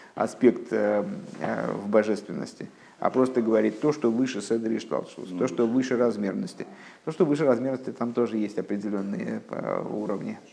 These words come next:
Speaker 1: как ни странно, вплоть до ацмус, где уровней уже нет совсем.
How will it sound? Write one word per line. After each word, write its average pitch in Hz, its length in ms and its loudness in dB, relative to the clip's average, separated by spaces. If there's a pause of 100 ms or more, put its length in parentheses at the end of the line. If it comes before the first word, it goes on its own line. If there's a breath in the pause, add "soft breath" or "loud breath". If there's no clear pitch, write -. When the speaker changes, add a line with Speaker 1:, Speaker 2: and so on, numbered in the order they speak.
(640 loud breath)
Speaker 1:
как - 200 -10
ни 101 80 -8
странно, 101 440 -6
вплоть 147 280 0
до 113 140 4
ацмус, - 340 -8 (1000)
где 113 220 2
уровней 117 380 4
уже 104 220 -2
нет 113 200 -2
совсем. 101 360 -8